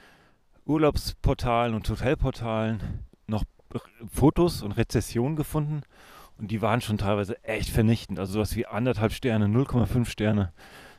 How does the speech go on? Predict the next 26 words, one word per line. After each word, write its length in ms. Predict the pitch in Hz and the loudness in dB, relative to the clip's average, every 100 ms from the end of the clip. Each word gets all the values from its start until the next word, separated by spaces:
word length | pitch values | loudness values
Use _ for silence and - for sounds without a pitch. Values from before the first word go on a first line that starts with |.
| - _ _ _ | -20 _ _ _
mit, 340 | - 110 - - | -6 -6 -6 -8
ähm, 360 | 110 104 98 95 - _ _ _ - | -4 -2 -4 -8 -14 _ _ _ -14
Ge-, 120 | - - 104 | -12 -12 -14
Geisterhotel, 920 | - 101 113 - 113 110 - 107 104 104 | -6 -4 -2 4 6 6 4 4 4 2
nix 320 | 107 - - | -2 -6 -2
los, 580 | 113 123 123 117 - - - - - - - - _ _ _ - | 2 4 4 2 0 -4 -6 -20 -20 -20 -20 -20 _ _ _ -10
äh, 60 | |
alles 560 | 107 107 104 110 127 - | -4 -4 0 4 6 6
schon 180 | 117 107 | 2 -2
total 440 | - - 98 110 | -2 -2 2 2
verkommen, 1080 | - 117 - 127 135 127 123 - - - - - - - - - _ | 2 -2 0 0 2 0 0 -2 -2 -4 -10 -18 -20 -20 -20 -20 _
ewig 320 | - 123 120 110 | -6 -4 -2 -2
nicht 200 | 107 117 | 0 2
renoviert. 560 | 110 95 107 135 123 | 4 2 4 4 4
Dann 100 | 107 | 0
haben 100 | 95 | 0
sie 100 | 101 | 0
ein 80 | 104 | 0
Foto 260 | - 110 123 | 0 0 -2
von 160 | 110 | -2
einem 80 | 98 | 0
Pool 240 | - 160 | 2 2
gezeigt, 420 | 147 - 120 104 113 | 0 -2 -2 -2 -2
der 120 | 101 | -4
war 120 | 101 | -4
so, 300 | 98 87 73 | -4 -4 -6